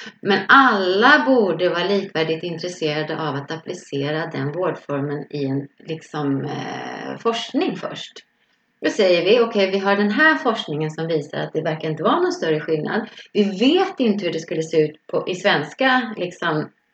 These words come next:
eh, sjukvårdsmiljö. Och då måste vi självklart ta reda på det.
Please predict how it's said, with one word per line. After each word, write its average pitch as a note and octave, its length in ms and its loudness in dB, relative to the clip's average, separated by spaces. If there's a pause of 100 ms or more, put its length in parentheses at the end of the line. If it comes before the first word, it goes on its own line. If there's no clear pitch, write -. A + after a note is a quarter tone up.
(380)
eh, D3 340 -4
sjukvårdsmiljö. D3 1400 0 (260)
Och G#3+ 120 4
då A3 160 6
måste A#3+ 280 0
vi E3 120 -2
självklart G#3 380 -8
ta F3+ 100 -12
reda C#4 320 -2
på F4+ 200 -8
det. - 420 -8